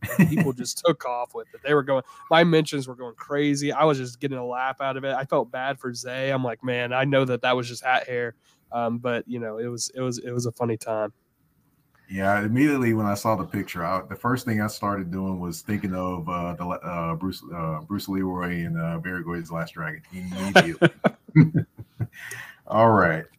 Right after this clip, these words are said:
Speaker 2: Now, uh, Josh Allen or Trayvon Walker, who has more sacks in the season?
Speaker 1: <laughs> I mean, that one's, that
Speaker 2: I know,
Speaker 1: one's
Speaker 2: flip a
Speaker 1: actually
Speaker 2: coin,
Speaker 1: real.
Speaker 2: I know.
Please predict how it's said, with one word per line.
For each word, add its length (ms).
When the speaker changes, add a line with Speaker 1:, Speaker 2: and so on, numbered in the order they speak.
Speaker 2:
Now, 380
uh, 480
Josh 300
Allen 440
or 220
Trayvon 400
Walker, 440
who 160
has 500
more 220
sacks 400
in 60
the 60
season? 400
Speaker 1:
<laughs> 840
I 180
mean, 280
that 260
one's, 220
that 80
Speaker 2:
I 20
know, 60
Speaker 1:
one's 160
Speaker 2:
flip 40
a 140
Speaker 1:
actually 80
Speaker 2:
coin, 160
Speaker 1:
real. 180
Speaker 2:
I 80
know. 300